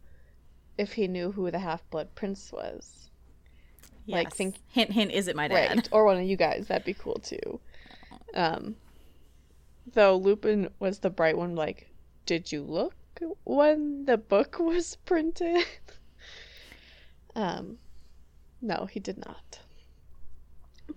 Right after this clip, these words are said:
Speaker 1: But I thought it was kinda interesting 'cause he was talking about the, the Levy,
Speaker 2: Levy
Speaker 1: Levy
Speaker 2: Corpus,
Speaker 1: Corpus,
Speaker 2: yeah.
Speaker 1: 'cause he had seen his dad do it. And Lupin is talking about how spells, like,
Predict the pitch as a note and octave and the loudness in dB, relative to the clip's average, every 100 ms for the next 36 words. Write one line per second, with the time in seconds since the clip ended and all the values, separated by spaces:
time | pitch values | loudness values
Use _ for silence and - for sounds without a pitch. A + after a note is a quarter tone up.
0 | - - - - B3 C4+ F#4+ F#4+ C#4+ - | -18 -20 -10 2 4 6 6 4 2 2
1 | C4+ - G#3+ B3+ - A3+ A3+ B3 B3 G#3 | 0 0 -2 -6 -4 -4 -4 -4 -2 -2
2 | G3+ - G3 G3 G#3 F#3+ F#3 F3+ - - | -2 -4 -6 -6 -8 -6 -4 -4 -6 -6
3 | - - - - - - - - - - | -4 -4 -8 -18 -20 -20 -20 -20 -20 -20
4 | - - - - G3 F3+ F3+ F3+ F3+ F#3+ | -20 -20 -8 -2 2 2 0 -4 -6 -10
5 | G#3+ - - - - - - - - - | -14 -18 -20 -20 -20 -20 -20 -20 -20 -12
6 | - G3 G3 F#3 F3+ G3 G3 G3+ E3 E3 | -4 0 0 0 -2 -2 -4 -4 -6 -6
7 | G#3+ G3 - F3+ - - F#3+ F3+ F3+ - | -8 -8 -6 -8 -8 -8 -6 -6 -10 -4
8 | E3 E3+ F3 G3+ G3+ G#3+ A#3+ - - - | -4 -4 -4 -6 -6 -6 -10 -14 -20 -20
9 | - - - - - - - G#3+ G3+ G#3+ | -20 -20 -20 -20 -20 -20 0 2 2 4
10 | A3 A#3 G#3+ G3+ - G#3 G#3+ G3+ F#3+ F3 | 4 4 0 -2 -2 -2 0 -4 0 0
11 | - G#3+ G3+ G3+ - - F3+ F#3+ G#3+ G#3+ | 0 0 0 0 -4 0 2 2 2 0
12 | - - - - | -2 -4 -4 -10